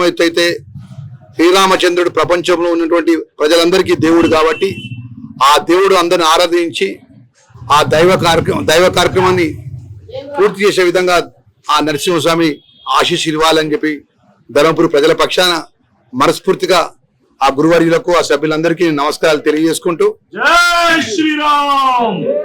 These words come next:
Speaker 1: బాగా సంతోష-, మా చాలా సంతోషకరం ఏంటంటే ఈరోజు మా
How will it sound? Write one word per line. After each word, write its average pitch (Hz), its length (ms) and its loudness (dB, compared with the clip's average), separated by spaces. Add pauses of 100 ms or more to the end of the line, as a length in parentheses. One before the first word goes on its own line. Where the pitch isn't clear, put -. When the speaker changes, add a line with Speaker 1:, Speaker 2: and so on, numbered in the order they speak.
Speaker 1:
బాగా 175 200 4 (120)
సంతోష-, 156 520 0
మా 151 160 0
చాలా 160 240 2
సంతోషకరం 160 560 -2
ఏంటంటే 160 340 -2 (1300)
ఈరోజు 185 320 2
మా 175 60 4